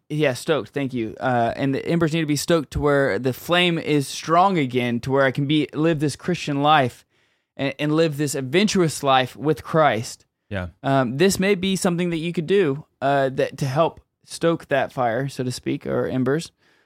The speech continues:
Speaker 1: um, because it, it, it, it hits all of the points that, uh, Father Gary Goulagrange mentions,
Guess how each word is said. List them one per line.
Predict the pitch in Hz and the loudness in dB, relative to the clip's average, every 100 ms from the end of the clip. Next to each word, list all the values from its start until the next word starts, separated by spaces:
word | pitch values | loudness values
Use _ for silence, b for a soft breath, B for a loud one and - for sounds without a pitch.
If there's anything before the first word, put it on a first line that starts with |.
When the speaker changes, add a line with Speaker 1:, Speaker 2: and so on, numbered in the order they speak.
| _ | _
Speaker 1:
um, | 131 127 123 120 117 - _ - | -2 2 2 0 -4 -12 _ -6
because | 147 156 | 0 2
it, | 127 - - | 0 -4 -6
it, | 135 - | -4 -2
it, | 139 - _ _ | -2 -4 _ _
it | 151 135 | -8 -4
hits | 185 180 - - _ - | 0 0 0 -12 _ -2
all | 143 165 160 | 2 4 2
of | 139 | 0
the | 131 | -4
points | - 156 101 - - _ - | -2 -4 -4 -12 -20 _ -6
that, | 123 - - _ - | -4 -4 -12 _ -10
uh, | 123 117 117 113 - _ _ _ _ _ - | -6 -4 -6 -8 -14 _ _ _ _ _ -6
Father | 131 123 | -2 0
Gary | 127 123 | 0 -2
Goulagrange | 117 123 120 120 120 127 | -2 -2 -2 -2 -4 -4
mentions, | 139 135 123 107 - | -4 -4 -6 -8 -12